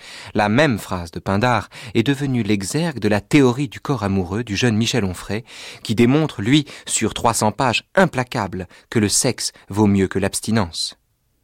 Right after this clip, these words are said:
Que s'est-il donc passé entre-temps ? C'est simple. La loi du marché s'est imposée. Le courage a perdu la guerre et les idées simples ont remplacé l'écriture dépouillée.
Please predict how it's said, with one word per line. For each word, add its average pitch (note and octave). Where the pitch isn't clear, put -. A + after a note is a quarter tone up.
Que D#3+
s'est-il G#2
donc G#2+
passé G2+
entre-temps ? F2+
C'est -
simple. G#2
La A#2
loi B2+
du A#2+
marché A#2
s'est -
imposée. G2
Le A#2+
courage B2
a G#2+
perdu G#2
la F#2
guerre G2
et A2
les G2+
idées A#2
simples F2+
ont G#2
remplacé G2+
l'écriture G2
dépouillée. F#2+